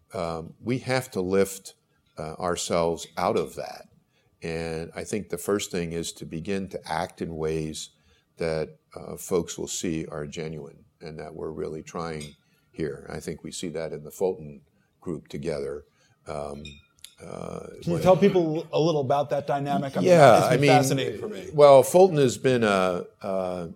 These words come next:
Speaker 1: Fulton, Chelsea, Elliott is, uh, really in a great area. It's a kind of a growth area in the city. And we have, uh, those properties,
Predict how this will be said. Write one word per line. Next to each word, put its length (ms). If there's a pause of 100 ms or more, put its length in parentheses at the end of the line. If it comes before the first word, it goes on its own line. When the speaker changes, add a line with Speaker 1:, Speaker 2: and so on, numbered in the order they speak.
Speaker 1:
Fulton, 400
Chelsea, 520
Elliott 500 (460)
is, 400
uh, 500
really 360
in 80
a 40
great 360
area. 340
It's 140
a 40
kind 200
of 60
a 60
growth 320
area 240
in 60
the 80
city. 480 (400)
And 180
we 140
have, 520
uh, 240
those 240
properties, 800